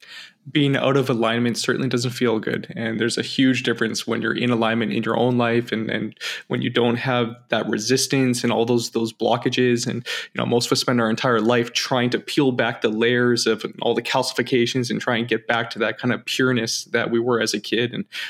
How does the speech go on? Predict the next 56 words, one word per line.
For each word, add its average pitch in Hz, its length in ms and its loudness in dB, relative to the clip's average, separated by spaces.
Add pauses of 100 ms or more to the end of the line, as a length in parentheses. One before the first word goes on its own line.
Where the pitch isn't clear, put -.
before 151 220 2
all 127 100 4
the 117 80 2
trauma 117 380 0
and 113 180 -2
all 117 140 2
the, 127 200 0 (180)
<laughs> - 140 -8
all 156 160 2
the 143 120 2
rest 120 260 -4
of 113 60 -2
that 113 160 -2
kind - 120 -2
of, 117 220 -4
kind 123 160 -6
of 120 80 -4
sets - 240 -2
in. - 180 -2 (500)
Um, 139 360 2
Lael, 139 300 4
it's 131 100 0
been 135 220 2
absolutely 131 640 2
a - 40 -2
pleasure 107 340 -2
to 110 60 -2
speak 120 280 0
to 120 100 -2
you. 117 160 2
You've 117 360 2
got 120 120 2
a 113 80 2
wealth 123 380 0
of 120 100 -6
information. 117 540 -4
I'm 110 100 -2
sure 117 220 0
our 117 80 2
listeners 117 500 -2
were 120 80 -2
just - 640 -6
madly 143 520 4
scrambling, 127 580 0
writing 135 280 4
down, 120 340 2
uh, - 260 0
all, 127 300 2
all 135 160 2
the 123 80 2
great 120 240 0
things 120 180 0
that 113 60 -2
you 113 60 -2
were 113 80 0
saying. 117 340 -2